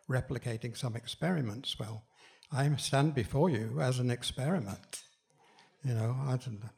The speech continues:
I don't think there's any chance of replicating that one, and you, and you might not want it.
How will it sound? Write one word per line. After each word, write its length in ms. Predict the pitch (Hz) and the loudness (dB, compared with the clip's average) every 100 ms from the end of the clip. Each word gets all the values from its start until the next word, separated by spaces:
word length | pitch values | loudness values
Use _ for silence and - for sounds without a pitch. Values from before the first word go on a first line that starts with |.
| 151 123 | -12 -6
I 40 | |
don't 240 | 139 165 | -2 -2
think 200 | - 160 | -2 -4
there's 160 | 131 117 | -2 -2
any 180 | 127 123 | 0 -2
chance 400 | - 127 120 - | -2 -2 -2 -6
of 120 | 110 | -4
replicating 720 | 120 113 113 117 110 107 110 | -6 -4 -6 -4 -4 -2 -2
that 180 | 123 147 - | -2 -4 -8
one, 140 | 123 | -6
and 100 | 117 | -4
you, 160 | 113 110 - - - - | -4 -6 -12 -20 -14 -4
and 120 | 123 | -2
you 80 | 117 | 0
might 280 | 123 127 131 | 2 2 0
not 160 | 117 | -6
want 320 | 117 123 123 110 | 0 0 0 -6
it. 160 | - | -12